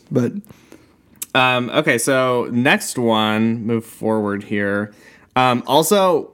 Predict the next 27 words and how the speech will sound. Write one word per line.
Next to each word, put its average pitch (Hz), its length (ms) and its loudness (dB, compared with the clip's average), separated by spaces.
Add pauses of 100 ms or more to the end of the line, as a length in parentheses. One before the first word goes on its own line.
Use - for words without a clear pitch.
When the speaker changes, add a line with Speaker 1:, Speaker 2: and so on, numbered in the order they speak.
(100)
Speaker 2:
I, 131 340 0 (400)
I, 131 160 4
at 151 200 2
least 170 260 4
I 139 240 4
don't 208 240 0
know 214 280 2
if 160 200 -2
all 143 240 0
of 151 80 -2
these 156 160 0
places 151 340 -2
are, 139 160 0
like, 127 300 -2 (800)
are 104 680 -2 (200)
independent, 113 840 0
like, 107 160 -2
a 107 40 -4
part 104 220 -2
of 101 80 -4
the 95 80 -6
independent, 98 720 -4
like, 95 340 -8
brewing 98 460 -4
thing 98 500 -6
with 95 160 -10
the 98 200 -8